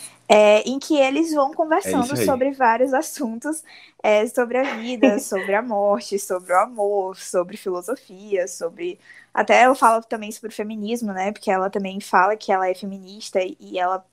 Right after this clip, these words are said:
Speaker 1: coloca algumas, alguns pontos dela muito interessantes sobre isso também. Então tem muito, é uma, um filme sobre conversa,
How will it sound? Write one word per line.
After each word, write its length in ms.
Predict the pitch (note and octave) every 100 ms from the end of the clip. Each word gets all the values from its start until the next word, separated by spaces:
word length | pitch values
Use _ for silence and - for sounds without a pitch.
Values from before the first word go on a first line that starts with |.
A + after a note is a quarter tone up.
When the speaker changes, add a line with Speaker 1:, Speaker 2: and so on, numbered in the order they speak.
| -
Speaker 1:
coloca 400 | G#3+ F#3+ G3 A3
algumas, 380 | G#3+ G3+ G3+ -
alguns 260 | F#3 G3+ -
pontos 380 | G#3+ G3+ A3
dela 220 | G3+ F#3+ G3
muito 200 | G3 -
interessantes 540 | B3 A#3 A#3+ G#3 A3
sobre 260 | G#3+ G#3 G#3+
isso 180 | G3+ -
também. 380 | G3 F#3 F#3 A3 - - - -
Então 420 | G#3+ A3+ B3+ A#3 B3
tem 180 | C#4
muito, 280 | C#4 B3+ D#4 E4+
é 100 | -
uma, 260 | B3+ C4+ D#4 B3+
um 60 |
filme 280 | C4+ C4+ C4+
sobre 440 | D#4 D4+ B3+ F#4+ - _
conversa, 640 | - D#4 C4 G#3+ B3 -